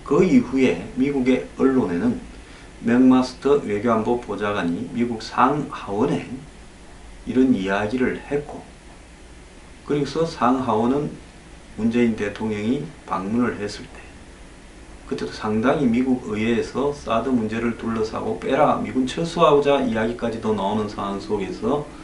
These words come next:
사드 배치에 대해서 이 고맙게 생각을 한다,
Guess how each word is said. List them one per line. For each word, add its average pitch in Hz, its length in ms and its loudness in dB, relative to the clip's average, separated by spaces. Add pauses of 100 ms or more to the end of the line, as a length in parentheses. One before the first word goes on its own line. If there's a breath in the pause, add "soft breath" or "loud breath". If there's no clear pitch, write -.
(220 loud breath)
사드 123 380 0
배치에 107 480 0
대해서 90 420 -4 (840 loud breath)
이 98 140 -6
고맙게 101 480 0
생각을 110 500 0
한다, 98 320 -2